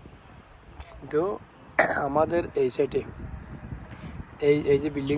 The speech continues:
দেখতেছেন, এই বিল্ডিং থেকে শুরু করে ওই বিল্ডিংয়ের উত্তর দিকে কিন্তু আছে, সামনের দিকে বিদ্যুৎ। এই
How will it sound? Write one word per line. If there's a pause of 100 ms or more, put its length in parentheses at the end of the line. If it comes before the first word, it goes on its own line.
দেখতেছেন, (100)
এই
বিল্ডিং (100)
থেকে
শুরু
করে
ওই
বিল্ডিংয়ের
উত্তর (100)
দিকে
কিন্তু
আছে,
সামনের
দিকে
বিদ্যুৎ। (1040)
এই